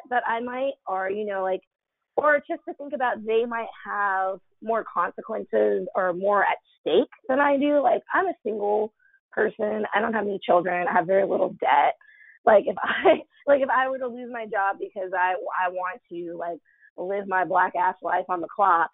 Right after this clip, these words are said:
like, that's, that's a lot less at stake than, you know, some other Black women who are, like, deep,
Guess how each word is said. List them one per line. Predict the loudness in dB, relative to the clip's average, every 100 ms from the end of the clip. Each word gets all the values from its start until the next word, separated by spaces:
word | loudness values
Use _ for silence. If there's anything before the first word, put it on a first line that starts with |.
| -4
like, | -4 -2
that's, | 0 0 0 -6 -6
that's | -2 0
a | 0
lot | 0 0
less | -2 -4 -8
at | -8
stake | 0 0 0 _ _ _ _
than, | -2 0 -2
you | -4
know, | -6 -2
some | -2 2
other | 2
Black | 4 2 2
women | -4 -4
who | -2
are, | 2
like, | 2 0 -6
deep, | -8